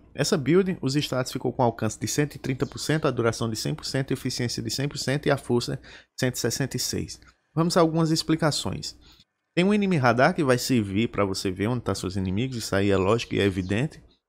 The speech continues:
Tem um Gladiator Resolve que vai lhe dar saúde, também vai ajudar no combo multiplicador,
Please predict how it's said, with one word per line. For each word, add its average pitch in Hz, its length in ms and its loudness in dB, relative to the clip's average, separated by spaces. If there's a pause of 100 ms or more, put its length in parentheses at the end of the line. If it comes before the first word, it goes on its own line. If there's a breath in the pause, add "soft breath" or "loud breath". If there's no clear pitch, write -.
(300)
Tem 127 80 4
um 147 140 2
Gladiator 135 480 4
Resolve 127 480 2
que 117 180 -2
vai 104 380 4 (260 loud breath)
lhe 110 80 0
dar 117 140 4
saúde, 135 500 2 (300 soft breath)
também 117 200 2
vai 113 180 6
ajudar 110 260 4
no 117 120 2
combo 110 280 0
multiplicador, 110 920 0